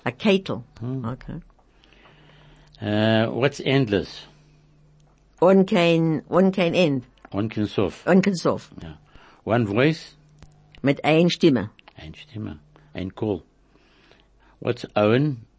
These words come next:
Speaker 2: You own something.
Speaker 1: Das, äh, äh, äh,
Speaker 2: Vermerkt.
Speaker 1: ich will,
Speaker 2: Vermerkt.
Speaker 1: ver-, vermerkt.
Speaker 2: Ja.
Speaker 1: Vermerkt.
Speaker 2: Vermerken.
Speaker 1: Vermerken.
Speaker 2: What's a bell?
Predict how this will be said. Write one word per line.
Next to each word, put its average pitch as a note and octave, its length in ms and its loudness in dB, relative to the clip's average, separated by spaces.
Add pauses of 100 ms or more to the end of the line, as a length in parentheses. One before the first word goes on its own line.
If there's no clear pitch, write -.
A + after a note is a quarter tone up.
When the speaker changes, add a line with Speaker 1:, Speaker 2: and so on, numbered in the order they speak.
(200)
Speaker 2:
You F#2 120 -12
own G#2+ 260 -4
something. E2+ 520 -8 (400)
Speaker 1:
Das, D3 680 -6
äh, C#3 420 -8
äh, B2+ 680 -10 (1300)
äh, B2 640 -12 (520)
Speaker 2:
Vermerkt. - 340 -2
Speaker 1:
ich - 60 4
will, E3 220 4 (160)
Speaker 2:
Vermerkt. F#2+ 520 -2
Speaker 1:
ver-, - 80 -20
vermerkt. D3 380 0 (180)
Speaker 2:
Ja. - 40 -18
Speaker 1:
Vermerkt. F3+ 560 0 (160)
Speaker 2:
Vermerken. A2+ 560 -2 (200)
Speaker 1:
Vermerken. C3 500 -4 (540)
Speaker 2:
What's G#2+ 260 -4
a G#2 40 2
bell? A#2 380 0